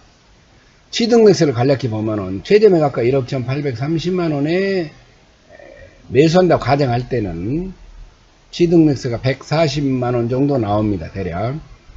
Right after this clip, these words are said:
그러면 이제 일억 천팔백에다 백사십여만 원 더하면은 일억 천구백칠십여만 원 정도 됩니다. 어,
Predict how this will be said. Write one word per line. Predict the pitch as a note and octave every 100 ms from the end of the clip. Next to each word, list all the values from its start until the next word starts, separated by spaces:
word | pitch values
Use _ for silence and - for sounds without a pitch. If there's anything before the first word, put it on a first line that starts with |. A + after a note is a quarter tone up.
| - -
그러면 | G2+ A2+ A2 G#2
이제 | A2+ C#3 A2+ -
일억 | A#2 A2
천팔백에다 | - A#2+ B2+ C#3+ D3 B2+
백사십여만 | G#2+ A#2 B2+ C#3+ C3+ C3+ B2+
원 | A#2+ G2+
더하면은 | A2+ C3 C3+ B2+ G2 - - _ _
일억 | A2 C#3 C#3
천구백칠십여만 | - D3 - B2+ F3 F#3+ - - _ - F3+ E3+ G3+ F#3 D#3 D3+
원 | E3
정도 | D3+ C#3 B2
됩니다. | F2+ E2 E2+ D2+ - - _ _ _ _ _ _ _ _ _ _ _ _ _ _ _ _ _ _ - - _ _ _ _ _ _ - - - - - - - - _ - - _ -
어, | F5 E5 E5+ -